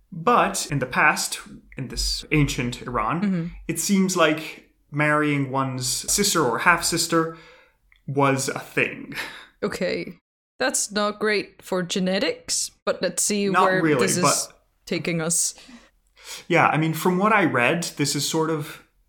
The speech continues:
Speaker 1: an analogy to divinity.
Speaker 2: Right.
Speaker 1: And this was something that was done among royalty and priests.
Speaker 2: Mm-hmm.
Speaker 1: Because, you know, since the gods can do it, you know,
Speaker 2: Right.
Speaker 1: gods
Speaker 2: Okay.
Speaker 1: always marry brother
Speaker 2: Yes.
Speaker 1: to sister, that happens.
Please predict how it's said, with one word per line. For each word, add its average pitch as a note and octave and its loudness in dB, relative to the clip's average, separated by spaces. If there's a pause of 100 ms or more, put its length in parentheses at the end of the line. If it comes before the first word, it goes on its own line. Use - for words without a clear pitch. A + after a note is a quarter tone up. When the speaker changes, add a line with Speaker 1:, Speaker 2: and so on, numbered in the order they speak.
Speaker 1:
an D#3 0
analogy C#3 0
to D3 0
divinity. C#3 -4 (200)
Speaker 2:
Right. - -4 (400)
Speaker 1:
And D3 2
this D3+ 0
was E3 0
something D#3 0
that C#3+ 4
was C3+ 0
done C3+ -2 (400)
among C3+ -2
royalty C#3 2
and B2 -4
priests. - -6 (120)
Speaker 2:
Mm-hmm. F3 -6 (140)
Speaker 1:
Because, C3 0 (600)
you D#3 -2
know, - 0
since A3+ 0
the G3+ 2
gods E3 4
can C#3 -2
do - -8
it, E3 -4 (400)
you F#3 -8
know, F3 -2
Speaker 2:
Right. - -6
Speaker 1:
gods A#2+ 4
Speaker 2:
Okay. B2 4
Speaker 1:
always A#2+ 2
marry A2+ 0
brother A2+ -4
Speaker 2:
Yes. - -10
Speaker 1:
to - -2
sister, - -4
that C3+ -10
happens. - -6